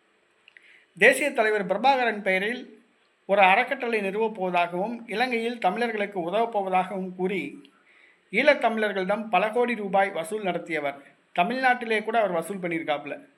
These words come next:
அந்த அளவுக்கு ஒரு மோசமான நபர் தான் இந்த கார்த்திக் மனோகரன்.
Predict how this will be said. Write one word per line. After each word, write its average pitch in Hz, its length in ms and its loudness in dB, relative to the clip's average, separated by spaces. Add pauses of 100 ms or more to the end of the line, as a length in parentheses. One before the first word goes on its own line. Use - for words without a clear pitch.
(800)
அந்த 233 300 2
அளவுக்கு 262 320 4
ஒரு 214 120 0
மோசமான 240 540 -2
நபர் 185 280 -2
தான் 202 280 0
இந்த 170 280 -4
கார்த்திக் 202 380 -2
மனோகரன். 151 560 -6